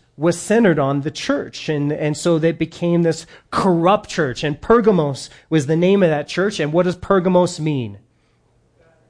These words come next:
A bad marriage or a, a, a perverted marriage. Per is the word unacceptable marriage, right? Per is where we get pervert. It's a, it's a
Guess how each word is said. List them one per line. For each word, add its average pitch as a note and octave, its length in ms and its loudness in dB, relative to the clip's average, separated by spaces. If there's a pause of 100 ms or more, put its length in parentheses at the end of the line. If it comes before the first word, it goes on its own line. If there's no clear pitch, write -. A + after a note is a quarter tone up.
(720)
A B2+ 120 -6
bad E3+ 420 2
marriage D#3+ 460 4
or C#3 220 2
a, B2 40 -2 (300)
a, C#3+ 420 -2
a C3 280 -2 (260)
perverted D#3+ 800 2 (140)
marriage. C3 580 0
Per D#3 480 2 (180)
is A#2 200 -8
the B2 640 -4 (140)
word C3+ 440 -2
unacceptable C#3+ 760 -2
marriage, A2 340 -8
right? A2 180 -4
Per D3 280 0
is B2 120 -4
where C3+ 120 -4
we B2 80 -2
get C#3 200 -4
pervert. D3 560 0 (300)
It's C3+ 140 -4
a, D3+ 200 -2
it's D3+ 140 -4
a C3 180 -2